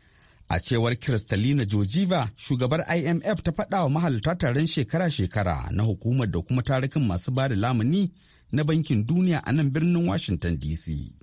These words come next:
Shugaban Bankin Duniya David Malpass da shugabar I M F Kristalina Georgieva da manyan masana tattalin arziki da yawa sun kirga dalilai da dama na koma bayan tattalin arzikin duniya.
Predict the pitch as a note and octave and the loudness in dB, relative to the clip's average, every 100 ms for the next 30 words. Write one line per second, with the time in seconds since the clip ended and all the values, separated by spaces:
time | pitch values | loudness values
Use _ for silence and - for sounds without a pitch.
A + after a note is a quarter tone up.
0 | _ _ _ - _ _ - C#3 C3+ F3+ | _ _ _ -20 _ _ -4 -2 0 0
1 | G3+ B3+ C4 G3 G3 A3 D3+ F#3+ F#3 D3 | 2 2 2 2 2 2 2 2 2 2
2 | G#2+ - A#2 D2 D#2 G2+ C#3 B2 D3 G3 | 0 0 0 0 -2 0 0 0 2 2
3 | G#3 G#3 - G3+ G3 G3 G#3 B2 - - | 2 0 0 0 0 0 0 -2 -6 -12
4 | - C#3+ - C#3+ E3 G3 F#3+ A#2+ G#2 G2+ | -2 -2 0 0 2 2 0 2 0 2
5 | A2+ F#2+ D2 - D2 D#2+ G#2 A#2+ A#2 C3 | 0 0 -2 -4 -2 0 2 2 2 0
6 | C3 A#2+ B2 B2+ C3 C3 - C3+ G#2+ G2 | 0 0 -2 -2 -2 -2 0 0 0 -2
7 | - F3 G2 F2 E2 B1 G#1 - _ _ | -2 0 2 0 0 -4 -8 -14 _ _
8 | _ _ _ _ _ _ - - F#3+ A3 | _ _ _ _ _ _ -6 -2 0 0
9 | B3 A#3 F3 D3+ D3 G#3 E3+ E2+ D2+ D#2+ | 0 2 2 2 2 2 0 0 0 0
10 | D#2 - B2+ F3+ A#3+ D3 C3 F3 E3+ - | -2 -2 -2 0 0 2 2 0 -2 -2
11 | F3 E3+ F#3 D3 F2+ D#2+ E2 E2+ F2 E2+ | 0 0 0 -2 0 -2 0 0 0 0
12 | B1+ - | -2 -6